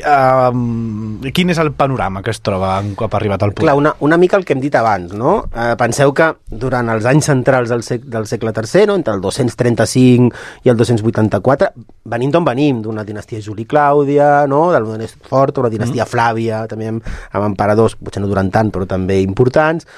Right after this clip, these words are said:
Speaker 2: la dinastia dels Antonins, amb grans, eh, regnats importants, expansió de l'imperi,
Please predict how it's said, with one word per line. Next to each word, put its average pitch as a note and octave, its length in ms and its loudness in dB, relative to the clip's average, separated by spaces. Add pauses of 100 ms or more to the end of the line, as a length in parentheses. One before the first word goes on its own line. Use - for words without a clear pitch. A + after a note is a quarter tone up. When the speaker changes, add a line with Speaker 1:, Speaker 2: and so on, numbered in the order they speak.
(220)
Speaker 2:
la C#3 80 2
dinastia C3 400 0
dels A#2+ 160 0
Antonins, E3 720 2
amb A2 260 -6
grans, C3 600 -4 (100)
eh, A#2 640 -2 (340)
regnats B2 800 -2
importants, B2 580 -2
expansió A#2+ 380 -6
de A#2+ 100 0
l'imperi, B2 800 0